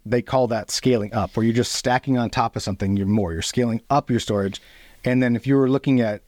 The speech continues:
like, distributing your file system by scaling out to multiple independent devices,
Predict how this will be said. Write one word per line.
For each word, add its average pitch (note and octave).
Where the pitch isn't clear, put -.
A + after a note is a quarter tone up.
like, G2+
distributing C3
your G#2
file G#2+
system G2+
by G#2
scaling A2
out G#2+
to G2+
multiple G#2+
independent A2
devices, G2